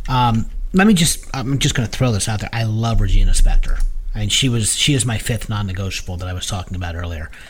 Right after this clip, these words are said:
Uh, she is an artist that's capable of Mariah vocal gymnastics, but her style is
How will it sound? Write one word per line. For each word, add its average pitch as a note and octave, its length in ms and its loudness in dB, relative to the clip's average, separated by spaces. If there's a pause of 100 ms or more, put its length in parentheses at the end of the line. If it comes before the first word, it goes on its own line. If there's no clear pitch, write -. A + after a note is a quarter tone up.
(380)
Uh, F#3 80 0
she - 200 2
is D#3 100 4
an E3 80 4
artist D#3+ 340 2
that's - 160 0
capable A#2+ 380 0
of G2+ 60 0
Mariah B2 560 2
vocal A2+ 500 -2
gymnastics, G2 760 -2
but G#2+ 160 -2
her G#2 80 0
style D3+ 500 2
is F#2 200 0